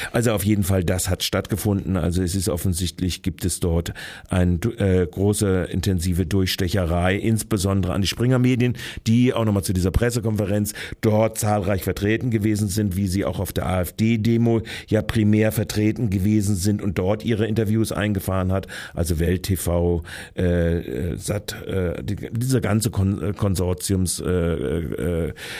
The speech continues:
äh, der Springer, des, äh, der Medien, der A V Medien und auch der, der, der Printmedien des Springer-Konzerns,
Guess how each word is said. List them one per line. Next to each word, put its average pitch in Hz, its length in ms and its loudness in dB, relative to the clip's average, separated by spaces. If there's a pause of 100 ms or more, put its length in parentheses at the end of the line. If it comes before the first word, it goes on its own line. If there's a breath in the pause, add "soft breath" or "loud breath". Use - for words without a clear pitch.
(160 loud breath)
äh, 95 260 0
der 92 220 0
Springer, 95 500 0
des, 98 200 -2
äh, 92 280 0
der 90 120 0
Medien, 95 600 2 (360 loud breath)
der 90 260 2
A 92 60 0
V 98 260 2
Medien 92 580 2
und 87 300 0
auch 90 160 -2
der, 82 400 0
der, 78 300 0
der 76 80 -4
Printmedien 101 720 2
des 87 120 2
Springer-Konzerns, 92 1040 2